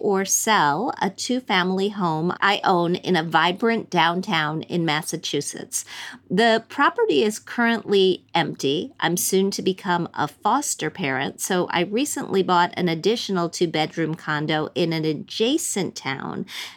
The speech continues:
that's better for my journey into parenthood. On my new property, I took out a thirty-year mortgage for three hundred fifteen thousand dollars at two point nine nine percent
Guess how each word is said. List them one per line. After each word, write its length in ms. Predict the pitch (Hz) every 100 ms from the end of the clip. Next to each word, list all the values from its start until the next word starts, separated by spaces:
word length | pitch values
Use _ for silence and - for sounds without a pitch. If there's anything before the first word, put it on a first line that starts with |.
| -
that's 240 | 175 -
better 460 | - 180 180 196 196
for 160 | 196
my 200 | 170 156
journey 520 | 156 175 175 170 160 -
into 300 | 175 - 165
parenthood. 800 | - 208 202 156 - - - - - - -
On 220 | - 170 175
my 220 | 165 175
new 240 | 190 254
property, 640 | - 226 202 190 185 196 -
I 100 | 147
took 320 | - - 175 170
out 160 | 160
a 60 | 160
thirty-year 420 | 170 165 180 180
mortgage 640 | 175 160 156 165 160 170
for 360 | - - 160 156
three 240 | - 208
hundred 300 | 240 220 208
fifteen 460 | - 185 - 180 170
thousand 380 | 160 160 196 196
dollars 500 | 151 143 160 208 226 -
at 360 | 160 151 151 - - - _
two 180 | - 233
point 400 | - 247 220 -
nine 420 | 160 156 175 202
nine 280 | 190 180 185
percent 540 | 202 214 - 196 196